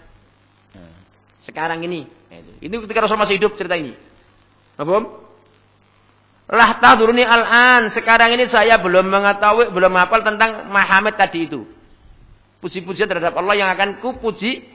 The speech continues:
dengannya kepada Rabbku. "La tahduruni al-an."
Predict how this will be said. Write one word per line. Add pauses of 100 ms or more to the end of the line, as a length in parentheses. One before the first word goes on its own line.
(120)
dengannya
kepada
Rabbku. (720)
"La
tahduruni
al-an."